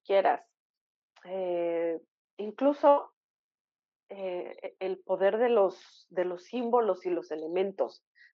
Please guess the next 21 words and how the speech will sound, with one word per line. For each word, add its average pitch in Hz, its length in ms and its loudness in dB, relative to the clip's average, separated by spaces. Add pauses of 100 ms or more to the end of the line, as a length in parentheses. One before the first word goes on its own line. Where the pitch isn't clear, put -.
(100)
¿no? 185 340 0 (140)
Por 180 140 0
ejemplo, 190 760 -2
déjame 233 500 -6
ver 185 320 -6
qué - 120 -14
traigo 185 340 0
por 170 180 -2
aquí. 190 400 -4 (440)
Aquí - 300 0
lo 233 200 2
tenía. 190 720 -2 (920)
Déjame 208 260 -8
ver 180 140 2
si 190 100 -10
sí 185 160 -4
lo 175 120 2
tengo 175 260 -4
a 156 40 0
la - 140 -6
mano. 190 460 -2